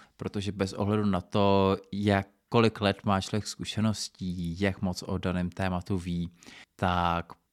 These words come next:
nějaká nepozornost, zapomnětlivost je prostě ohrom-, ohromnej zabiják úspěchu. A často se mi stává, že prostě zapomínám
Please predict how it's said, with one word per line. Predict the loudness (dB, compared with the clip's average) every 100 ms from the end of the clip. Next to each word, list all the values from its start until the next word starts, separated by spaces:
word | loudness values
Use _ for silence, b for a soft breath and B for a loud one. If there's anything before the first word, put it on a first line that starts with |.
| -2
nějaká | 4 4 4 0
nepozornost, | 2 2 0 2 0 2 4 4 2 2 2 -2 -6 0
zapomnětlivost | 0 2 2 4 2 0 0 0 -2 -4 -4
je | -4
prostě | -6 -4 -4
ohrom-, | 0 4 4 4 0 -6 2
ohromnej | 6 6 6 4
zabiják | 4 2 2 0
úspěchu. | -8 -2 -2 0 -2 -2 b b b b _ -10
A | -8
často | -4 -4 -4 -4
se | 0
mi | 0
stává, | 0 -2 0 0 2 0
že | 0
prostě | -6 -12 -8
zapomínám | -8 -8 -6 -6 -4 -2 -4